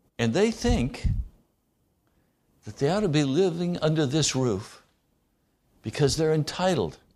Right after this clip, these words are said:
They shouldn't have to do any chores. They shouldn't have to take care of business.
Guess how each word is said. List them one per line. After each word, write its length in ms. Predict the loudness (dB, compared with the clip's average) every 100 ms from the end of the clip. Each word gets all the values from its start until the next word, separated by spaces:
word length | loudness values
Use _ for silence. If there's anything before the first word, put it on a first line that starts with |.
| _ _ _ _ _ _ _ _ _ _ _ _ _ _ _
They 100 | -2
shouldn't 320 | 0 2 2
have 200 | 2 0
to 100 | -2
do 240 | 0 2 2
any 160 | 0
chores. 600 | -2 0 2 2 0 -6 -12 _ _ _ _ _ _ _ _ _ _ _ _ _ _ _ _ -2
They 100 | -2
shouldn't 300 | 2 2 2
have 240 | 2 0
to 100 | -2
take 320 | 2 2 2
care 160 | 0 0
of 100 | 0
business. 580 | 0 0 -2 -6 -8